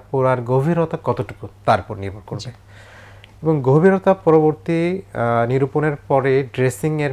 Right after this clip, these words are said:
Speaker 1: পরে দুই দিন, তিন দিন, একদিন পর পর এই ড্রেসিংটা আমরা পরিবর্তন করা হয়। এই পরিবর্তন করার মাধ্যমে আমরা যেটা অবলোকন করি যে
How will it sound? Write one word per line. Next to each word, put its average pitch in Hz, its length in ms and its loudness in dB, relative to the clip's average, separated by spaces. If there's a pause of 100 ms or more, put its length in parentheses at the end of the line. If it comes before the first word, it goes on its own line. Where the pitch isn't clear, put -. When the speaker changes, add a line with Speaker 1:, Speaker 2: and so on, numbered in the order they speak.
Speaker 1:
পরে 131 280 0 (760)
দুই 151 240 2
দিন, 151 340 0
তিন 139 220 0
দিন, 143 200 -2
একদিন 131 400 -2
পর 123 240 0
পর 135 160 -4
এই 135 80 2
ড্রেসিংটা 120 400 -6
আমরা 123 200 -4
পরিবর্তন 151 400 -4
করা 104 220 -2
হয়। 92 220 -8 (180)
এই 123 80 -4 (140)
পরিবর্তন 196 460 0
করার 165 360 0 (160)
মাধ্যমে 156 480 0
আমরা 131 300 0
যেটা 123 420 0
অবলোকন 139 500 -4
করি 120 380 -6
যে 123 140 -4